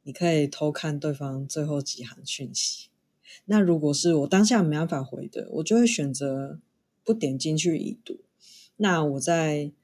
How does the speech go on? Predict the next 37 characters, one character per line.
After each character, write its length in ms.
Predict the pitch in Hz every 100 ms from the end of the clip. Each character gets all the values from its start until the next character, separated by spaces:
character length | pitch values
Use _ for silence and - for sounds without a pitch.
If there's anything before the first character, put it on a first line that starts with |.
| _ _ _ _ _ -
呃， 220 | 147 135
可 180 | - 143
能 140 | 147
做 160 | 180 196
其 120 | -
他 140 | 147
事 180 | 151 190
情 220 | - 143
的 80 | 135
时 160 | 131 143
候， 280 | 156 160 139
我 40 |
就 180 | 143 165
会 540 | 190 190 180 165 160 180 _ _ _ _ _ _ _
加 180 | - 185
减 220 | 175 147
想 200 | - - 135
一 20 |
下， 300 | - 151 - _ _ _ _ _
可 140 | -
能 360 | 139 139 139 143
可 240 | 151 156
以 20 | 156
怎 160 | 147
么 80 | 131
回， 300 | - - -
或 180 | 147 151
是， 580 | - 151 147 143 139 147 151 151 151 - _ _
呃， 520 | 139 135 131 131 131 131 131 139 _ _ _ 135 135 127 127 131 - -
要 220 | 196 175
怎 160 | 156 143
么 120 | 135
回 400 | 139 - - - _ _ _ _ _ _ -
这 140 | 170
个 180 | 151 143
讯 320 | - 165 131
息。 380 | - - -